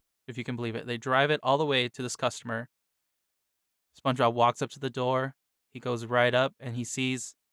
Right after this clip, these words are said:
the customer and he's like, "Here you go, here's your pizza." And the customer is like, "Where the fuck is my drink? Where's my Diet Doctor Kelp?" And sure enough,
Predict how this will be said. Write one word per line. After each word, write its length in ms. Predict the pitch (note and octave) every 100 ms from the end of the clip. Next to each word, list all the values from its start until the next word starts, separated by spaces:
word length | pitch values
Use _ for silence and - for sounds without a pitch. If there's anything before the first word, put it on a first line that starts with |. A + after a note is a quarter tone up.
| _
the 80 | C3+
customer 480 | - E3 - C3 B2+
and 80 | A#2+
he's 160 | A#2+
like, 100 | A2+
"Here 140 | - B2+
you 80 | B2+
go, 160 | C3
here's 180 | B2+ B2
your 80 | B2+
pizza." 480 | - C3 - C3+ C3+
And 120 | C3 A#2
the 60 |
customer 560 | - C3 - B2+ A#2+ A#2+ _ -
is 100 | A2+
like, 140 | A2 _ _ _ _ _ _ _ _
"Where 100 | -
the 80 | E3+
fuck 260 | - - -
is 120 | E3
my 120 | E3+
drink? 320 | E3 F#3+ - - _ _ _ _ _ _ _ -
Where's 200 | D3 D3+
my 120 | E3+
Diet 380 | D3+ C#3+ D3+ C#3+
Doctor 300 | D3 C#3+ D3
Kelp?" 320 | - D#3 B2 _ _ _ _ _ _ _ _ _ -
And 160 | B2
sure 160 | - D#3
enough, 340 | E3+ F#3 -